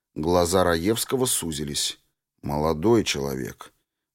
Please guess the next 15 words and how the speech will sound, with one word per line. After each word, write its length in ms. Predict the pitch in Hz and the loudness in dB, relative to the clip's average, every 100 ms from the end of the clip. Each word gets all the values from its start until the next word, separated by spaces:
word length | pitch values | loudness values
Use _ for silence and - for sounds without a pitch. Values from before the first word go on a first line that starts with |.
| _ | _
вы 140 | 78 | -4
же 120 | 78 90 | -2 0
ещё 320 | 87 98 101 | 0 2 4
не 120 | 101 | 4
услышали 580 | 101 - 110 104 113 113 | 2 2 2 2 2 0
сумму, 540 | - 151 151 110 85 | 2 4 4 4 2
которую 420 | 87 - 92 98 | -2 -2 0 2
я 100 | 98 | 2
собирался 540 | 95 101 104 104 101 107 | 2 2 4 4 2 2
вам 200 | 101 98 | 2 2
предложить". 720 | 110 98 117 92 80 - - _ _ _ _ _ _ | 0 4 4 2 -2 -6 -10 _ _ _ _ _ _
"Сумма 340 | - 294 127 | -2 0 2
не 180 | 117 107 | 4 4
имеет 300 | 98 87 76 | 2 0 -4
значения". 640 | 85 82 - 82 85 85 | -6 -4 -4 -4 -6 -8